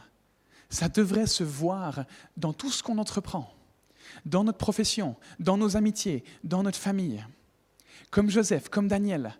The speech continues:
on devrait être exemplaires. Je vais pas nous, nous mettre la pression.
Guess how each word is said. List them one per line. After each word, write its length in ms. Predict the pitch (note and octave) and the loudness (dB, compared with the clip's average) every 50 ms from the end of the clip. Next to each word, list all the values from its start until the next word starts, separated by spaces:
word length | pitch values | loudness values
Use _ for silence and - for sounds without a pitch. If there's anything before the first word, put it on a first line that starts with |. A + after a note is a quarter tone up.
| _ _ - - - - | _ _ -20 -20 -8 -4
on 100 | E3+ E3+ | -2 0
devrait 260 | D#3+ E3+ D#3 D#3+ E3 | 2 2 2 2 2
être 180 | D#3 - - - | 2 2 0 0
exemplaires. 760 | E3+ D#3+ D#3 D3 E3+ D#3+ D#3 D#3 D3+ C#3 G#2+ - - - - _ _ _ _ _ _ _ _ _ _ _ _ _ _ _ _ _ _ _ _ _ _ _ _ _ - - - _ _ _ _ _ _ _ _ _ | -2 -2 -2 -2 -4 -4 -4 -4 -6 -6 -6 -8 -12 -18 -20 _ _ _ _ _ _ _ _ _ _ _ _ _ _ _ _ _ _ _ _ _ _ _ _ _ -20 -20 -20 _ _ _ _ _ _ _ _ _
Je 80 | - C#3+ | -10 -4
vais 40 | C#3 | -2
pas 100 | E3+ G3+ | 0 2
nous, 220 | G#3 G#3 G#3 G#3 - | 2 2 0 -2 0
nous 140 | G#3 F#3 F#3+ | 0 2 2
mettre 160 | F#3+ F#3 - | 2 2 2
la 40 | F#3 | 0
pression. 440 | - - F#3+ F3 - - E3+ C#3 | 0 2 2 0 2 0 0 -2